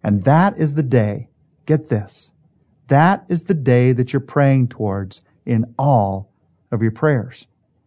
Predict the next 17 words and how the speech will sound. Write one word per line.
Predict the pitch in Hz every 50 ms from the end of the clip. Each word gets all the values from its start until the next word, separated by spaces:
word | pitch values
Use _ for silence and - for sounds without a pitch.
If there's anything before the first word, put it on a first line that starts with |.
| _ _ -
You're | 190 233
not | 262 247
just | 208 190 -
praying | - 165 165 165 165 147
about | 131 127 120 117 120
tomorrow. | - 113 107 104 113 120 113 104 104 - _ _ _ _ _ _ _
You're | - 214
not | 254 240
just | 190 190 165
praying | - - 175 165 156
about | 147 135 147 135 139
next | 143 143 143 - - -
week | 156 185 190 -
in | 185 160
your | 127 113
prayers. | - - - 113 98 95 98 - - - _ _ _ _ _ _ _ _ _ _ _ _ -
In | - 139 143 -